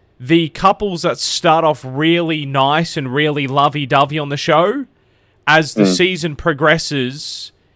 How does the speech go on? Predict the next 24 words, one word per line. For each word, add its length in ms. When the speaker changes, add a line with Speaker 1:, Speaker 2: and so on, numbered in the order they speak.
Speaker 1:
it 140
Speaker 2:
Mm. 180
Speaker 1:
changes 560
and 160
they 200
end 140
up 200
being 300
the 100
villains 1040
of 220
the 100
show. 320
Please 380
don't 160
tell 180
me 100
that's 200
the 60
case 280
with 120
you 120
and 100
Tani. 500